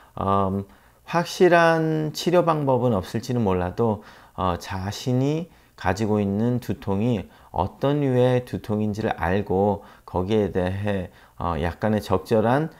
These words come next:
약물이 따로 있을 수도 있으니까 한번 생각을 해보시기 바랍니다. 자, 먼저 두통은, 어,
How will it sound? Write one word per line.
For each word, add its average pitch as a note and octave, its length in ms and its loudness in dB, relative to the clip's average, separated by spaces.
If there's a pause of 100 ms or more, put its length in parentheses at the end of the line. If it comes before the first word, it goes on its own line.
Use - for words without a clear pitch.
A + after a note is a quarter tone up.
(200)
약물이 G#2 840 0
따로 A#2 300 2
있을 G2+ 220 -4
수도 F2+ 320 -4
있으니까 E2+ 800 -4 (180)
한번 G2+ 300 -8
생각을 F#2+ 460 -4
해보시기 G2 460 -6
바랍니다. D2+ 680 -4 (800)
자, - 160 -2
먼저 C3 640 8
두통은, C#3+ 800 4 (400)
어, - 180 -4